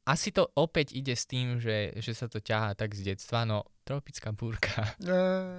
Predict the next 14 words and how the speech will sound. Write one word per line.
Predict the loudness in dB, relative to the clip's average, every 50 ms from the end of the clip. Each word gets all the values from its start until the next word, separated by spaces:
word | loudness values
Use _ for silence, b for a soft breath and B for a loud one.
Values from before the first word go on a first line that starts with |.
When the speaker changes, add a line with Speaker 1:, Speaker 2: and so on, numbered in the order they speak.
| -12 -12 -14 -16 -20 -20 -20 -10
Speaker 1:
Film | -2 2 2 4
z | 4 4
roku | 4 4 2 0
dvetisícosem, | 0 2 2 2 2 0 -2 -2 -2 -2 -2 0 0 2 2 2 2 0 0
kde | 0 2 2
hrá | 2 2 2 2 0 0 0 0 0
Ben | 0 0 0 0
Stiller, | -2 -4 -2 0 2 2 4 2
aj | 2 2 0 0
to | 0 -2
režiruje. | -2 -2 -2 -2 -2 -2 -2 0 -2 -2 -2 -4 _ _ _ _
A | 0 2 2 4 4 4 2 2 2 2 2 2 0 0 0 -2 -4 -8 _ _
hrá | -4 0 2 2 2
tam | 2 2 0 0 0 0 -2 -4 -6